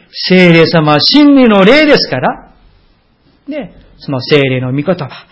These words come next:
聖霊のサインに敏感になって、霊的に目を覚ましていっていく人は、真理を分かります。そして、真理を選びます。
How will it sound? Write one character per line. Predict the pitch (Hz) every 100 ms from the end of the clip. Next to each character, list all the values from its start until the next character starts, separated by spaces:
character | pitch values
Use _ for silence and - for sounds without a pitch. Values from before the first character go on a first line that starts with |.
| - -
聖 | - 175 165
霊 | 156
の | 147 147
サ | 208 240
イ | 254
ン |
に | 233 190 170 - _ -
敏 | 180 175 170
感 | 147
に | 165
な | 285
っ | -
て、 | 240 185 - 180
霊 | 233 233
的 | 233 214
に | 208 190
目 | 247
を | 247
覚 | 208 262
ま | 294
し | 277 -
て | 285
い | 247 214
っ |
て | 269
い | 240 185
く |
人 | 185 -
は、 | 247 269 - - -
真 | - - 330 339 330
理 | 311
を | 330
分 | 320 160 175
か |
り | 135
ま | 123 -
す。 | - _ _ _ _ _ _
そ | - 190
し | -
て、 | 381 359 - -
真 | - - 359 339 330 311
理 | 294
を | 339 311 180
選 | 165 151
び | 123
ま | 117
す。 | - -